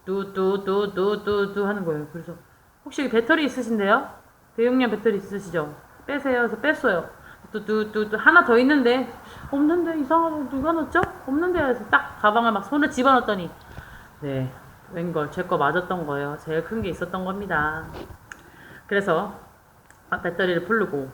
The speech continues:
이제 들어갔습니다. "네, 들어가세요." 해가지고 가는데 긴장이 막 되는 거예요. 배도 슬금슬금 아픈 거 같고 화장실도 가고 싶고 이상한 거 있죠? 저 죄진 것도 없고 서류도 다 준비했고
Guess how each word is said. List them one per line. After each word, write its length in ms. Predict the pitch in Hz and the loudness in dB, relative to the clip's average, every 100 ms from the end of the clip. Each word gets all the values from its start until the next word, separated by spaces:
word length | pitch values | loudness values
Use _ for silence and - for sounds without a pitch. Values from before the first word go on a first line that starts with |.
| - | -10
이제 120 | 156 | -8
들어갔습니다. 800 | 165 185 156 - 151 135 139 135 - - | -2 0 0 -4 -8 -4 -4 -4 -10 -16
"네, 80 | 196 | 0
들어가세요." 640 | 240 233 208 208 208 214 - - - - - - - | 4 6 6 4 4 2 -4 -16 -20 -20 -20 -20 -6
해가지고 460 | 208 202 175 175 170 | -4 -2 -4 -8 -4
가는데 640 | 202 214 220 214 214 208 - - - - | -2 0 -2 -2 -4 -6 -12 -18 -20 -12
긴장이 520 | - 339 311 349 339 | 0 4 4 4 4
막 200 | 330 330 | 2 4
되는 280 | 370 339 339 | 4 6 4
거예요. 640 | 339 330 320 320 311 285 | 4 2 2 2 2 -2
배도 240 | 269 277 294 | 0 0 0
슬금슬금 560 | - 349 320 330 320 | 0 0 2 0 0
아픈 260 | 277 - 302 | 0 -2 -4
거 180 | 302 285 | -2 -4
같고 180 | - 277 | -2 0
화장실도 480 | 330 330 320 277 | 2 2 0 -2
가고 240 | 254 240 254 | 0 0 0
싶고 200 | 247 233 | -2 -6
이상한 400 | 214 277 294 311 | 0 4 4 6
거 120 | 240 | 4
있죠? 460 | 185 - 302 240 - - _ _ _ _ - - - - - | 2 -4 -4 -4 -6 -18 _ _ _ _ -20 -20 -20 -20 -10
저 100 | 247 | -6
죄진 340 | 240 240 247 320 | 4 6 6 2
것도 240 | 320 247 | 4 2
없고 360 | 220 - 254 254 | 2 2 0 2
서류도 360 | 349 359 349 | 4 4 6
다 140 | 277 247 | 4 2
준비했고 640 | 240 233 262 254 240 233 | 2 2 0 0 -2 -4